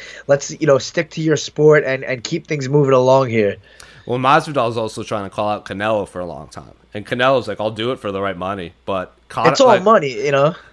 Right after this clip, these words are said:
Speaker 2: Yeah, Canelo has, like, a five hundred million dollar deal with dazone. Like, I don't think he's hurting for money. Uh, from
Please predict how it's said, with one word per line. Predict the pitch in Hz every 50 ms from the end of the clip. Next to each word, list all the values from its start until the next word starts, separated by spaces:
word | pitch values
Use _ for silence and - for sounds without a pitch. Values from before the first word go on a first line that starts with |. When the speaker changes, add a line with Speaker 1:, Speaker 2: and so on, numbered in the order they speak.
| _ _ -
Speaker 2:
Yeah, | 131 139 135 120
Canelo | - 147 143 151 165 170 175 165 156 139
has, | 151 143
like, | 139 131
a | 117 110
five | - - 123 123 127 117
hundred | 135 123 120 113
million | 107 107 104 110 110 113 113 110
dollar | 107 104 98 98 95
deal | 85 87 98 98 90 87
with | 90 85 78
dazone. | - 87 78 - 92 87 85 76 71
Like, | 78 78 78
I | 101 110
don't | 113 107
think | 120 107
he's | 101 104 92 -
hurting | - 107 95 78
for | - - 92 87
money. | 92 92 90 76 - _ _ _ _ - - - - _ _ _ _ _ _
Uh, | - 123 135 135 131 131 127
from | 123 - - 160 160 165 165 160 156